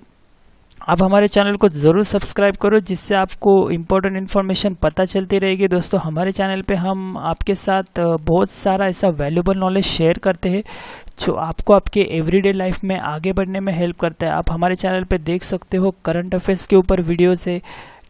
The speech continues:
टेक्नोलॉजी के ऊपर वीडियोज़ है दोस्तों। हमारे चैनल पे हमने work from home जॉब्स के ऊपर भी वीडियोज़ बनाए हैं, जो आपको घर बैठे अर्निंग करने की अपॉर्चुनिटी देते हैं। तो दोस्तों, आप हमारे चैनल को ज़रूर सब्सक्राइब करो, जिससे आपको ऐसी वैल्यूएबल इन्फॉर्मेशन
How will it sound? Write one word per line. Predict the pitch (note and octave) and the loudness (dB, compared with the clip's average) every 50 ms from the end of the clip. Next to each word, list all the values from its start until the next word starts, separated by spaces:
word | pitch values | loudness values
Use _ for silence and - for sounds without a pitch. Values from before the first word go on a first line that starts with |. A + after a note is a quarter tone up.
| _ - | _ -8
टेक्नोलॉजी | E3 - - F#3 F#3 F#3 F#3 F3+ F3+ F3+ G3+ | -8 -4 -2 0 2 4 4 4 2 0 -2
के | G3 - G#3+ | 2 4 6
ऊपर | G3 F#3 - G3+ F#3+ | 6 6 6 4 2
वीडियोज़ | F3 E3 F3+ F3 F3+ F#3+ F#3 F#3+ F#3 F#3+ | 2 2 2 4 6 6 6 4 4 2
है | F#3 | 2
दोस्तों। | F#3 F#3 F#3 - - - G3 F#3 F#3 F3+ | 2 2 0 -2 -2 0 2 2 4 2
हमारे | E3+ E3+ F3 F3+ F#3 F#3+ F#3 F#3 | 0 -2 -4 -4 -2 -2 -2 -4
चैनल | F3+ - F#3+ F3+ F3+ F#3 | -4 -4 -4 -4 -2 -2
पे | F#3 - F#3+ | -2 -2 -2
हमने | F3 F3+ F#3 F#3 F#3 | -2 -2 -2 -2 -2
work | F3 D#3 D3 - E3+ E3+ F#3+ - | -2 -2 2 2 2 2 2 0
from | - - G3 F#3+ F#3+ | 0 2 2 2 2
home | G3 E3+ E3 F#3 F#3+ F#3+ F3+ | 2 0 0 0 0 0 -2
जॉब्स | - F3 E3 F3 - - - | 0 0 0 0 0 0 0
के | - G3 | 2 2
ऊपर | F3+ F#3 G3 | 2 2 0
भी | F#3 F#3 G3+ | 0 0 0
वीडियोज़ | F3+ F3 F3 F#3 F#3 F3+ F3+ | 0 2 4 4 4 4 2
बनाए | E3 F3 F3 F3 F#3 F#3+ | -2 -4 -4 -4 -2 -2
हैं, | F#3+ F#3 | -2 -2
जो | E3+ - G#3+ - | 0 2 2 2
आपको | D#3 D#3 E3+ F3 - - - F#3 F3+ E3+ D3+ - | 2 2 0 0 -2 -2 -2 -2 -2 -2 -6 -8
घर | - - F#3 G3 F#3+ F3+ | -4 -2 0 0 0 0
बैठे | F#3+ F#3 F3+ - G3+ | -2 -2 -2 -2 -2
अर्निंग | - - - F3 D#3+ E3 F#3 G3 F#3 | 0 0 0 0 0 -2 -6 -4 -2
करने | - F3+ E3+ F#3 F#3 | -2 -2 -2 -2 -2
की | - G3 | 0 0
अपॉर्चुनिटी | E3+ D#3+ D#3+ - E3 D#3+ - F3 E3 E3 D#3+ - D#3+ | 0 0 0 -2 -4 -6 -4 -4 -6 -6 -4 -4 -4
देते | D3+ D3 C#3+ - D3 | -2 -4 -4 -6 -8
हैं। | C#3+ C#3+ - - - - - - - - - - - - - - | -8 -8 -10 -16 -16 -16 -14 -14 -16 -16 -16 -18 -18 -14 -8 -8
तो | - E3+ | -4 -2
दोस्तों, | - F#3 - - - G#3+ | -2 -2 0 2 2 2
आप | G#3+ - | 2 2
हमारे | G#3 F#3+ G#3 G3+ G3 | 0 0 0 0 0
चैनल | - G#3+ G#3+ G#3 | 0 0 0 2
को | - A3 | 2 0
ज़रूर | G3 E3 - E3+ E3 F3+ G#3+ | 0 0 0 0 2 2 0
सब्सक्राइब | G3 - G3+ G3 - - - G3+ G3+ G3+ G3+ - | 0 0 -2 -4 -4 -4 -2 -2 -2 -2 -2 -4
करो, | G3+ G3+ G#3+ G#3 | -2 -2 -2 -2
जिससे | F#3 E3+ E3 - - G3 F#3+ | -4 -6 -8 -6 -4 -4 -4
आपको | F#3+ - - - F#3+ | -4 -4 -4 -4 -4
ऐसी | F#3 F#3 - G#3 | -2 -2 -4 -4
वैल्यूएबल | F3+ D3+ C#3+ C#3 C#3+ D3+ D#3 E3+ F#3 G3 G3 G3+ G3 | -4 -4 -4 -4 -2 -2 2 4 4 4 4 4 2
इन्फॉर्मेशन | F#3+ F3+ E3+ - G3 F#3 F#3 F#3+ - - G3 F#3+ F#3 | 2 0 -2 -2 -2 -2 -2 -4 -2 -2 -2 -2 -4